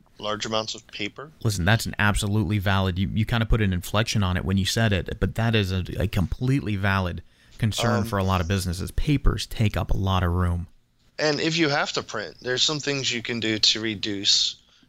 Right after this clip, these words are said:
Speaker 1: uh, that cost and that impact as well. Um, you can print on both sides of the paper.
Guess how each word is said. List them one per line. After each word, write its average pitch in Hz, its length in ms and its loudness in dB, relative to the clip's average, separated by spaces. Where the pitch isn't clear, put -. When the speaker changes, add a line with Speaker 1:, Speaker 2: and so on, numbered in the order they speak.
Speaker 1:
uh, 90 320 0
that 107 320 2
cost 92 480 -2
and 104 140 -8
that 92 200 -8
impact 101 440 -10
as - 100 -2
well. 120 460 -2
Um, 92 380 -6
you 120 100 -10
can 147 100 -6
print 156 220 -2
on 143 100 0
both 127 160 0
sides 135 300 -2
of - 80 -8
the - 40 -14
paper. - 360 -4